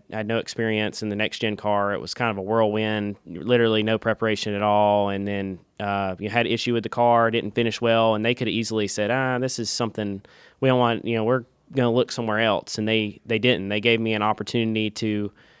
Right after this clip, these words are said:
to earn it. And, and, you know, we wor-, we worked extremely hard that week, and then, and then after that, you know, we were, the result, results were pretty good.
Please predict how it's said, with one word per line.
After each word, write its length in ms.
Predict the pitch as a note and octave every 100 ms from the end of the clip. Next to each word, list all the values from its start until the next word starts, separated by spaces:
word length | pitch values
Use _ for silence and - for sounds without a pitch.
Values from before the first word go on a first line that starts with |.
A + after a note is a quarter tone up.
| _ _
to 100 | -
earn 240 | A2+ A#2+ C#3
it. 240 | F#2+ - _ -
And, 460 | A2+ G#2+ G#2 G#2 G#2
and, 480 | - G#2+ G#2+ G2+ G2+ - _ _ _ _ -
you 120 | A2
know, 80 | G2+
we 140 | G#2
wor-, 240 | G2 A2 -
we 120 | G#2
worked 240 | A2 A#2
extremely 360 | - A#2+ A2 G#2+
hard 200 | A2+ G#2
that 180 | G#2 -
week, 320 | G2+ G2+ G2
and 140 | G2
then, 300 | G2 G2 F#2 -
and 140 | G#2+
then 100 | G#2+
after 220 | G#2+ G2+
that, 380 | G2 G#2 G2+ - - -
you 100 | G#2+
know, 60 |
we 160 | G2+ G#2
were, 260 | G2+ F#2+ F#2+ - - _
the 100 | A#2+
result, 400 | A2 G2+ A2+ -
results 480 | - G2+ G2+ G#2+ -
were 80 | F#2+
pretty 160 | F#2+ F#2
good. 220 | F2+